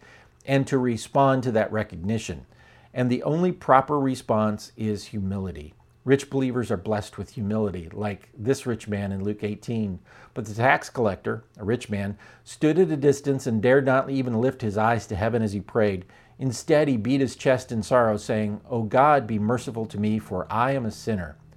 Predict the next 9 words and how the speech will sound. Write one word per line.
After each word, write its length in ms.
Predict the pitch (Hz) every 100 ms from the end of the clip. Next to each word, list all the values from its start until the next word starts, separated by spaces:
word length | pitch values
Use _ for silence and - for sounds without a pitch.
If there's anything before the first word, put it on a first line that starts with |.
| - - - - - -
Here's 220 | 156 147
what 140 | 147
Jesus 320 | 117 135 123
says 280 | 110 127 110
about 240 | 104 110 107
that 160 | 110
kind 220 | - 117
of 80 | 101
humility. 580 | 78 101 104 98 78 73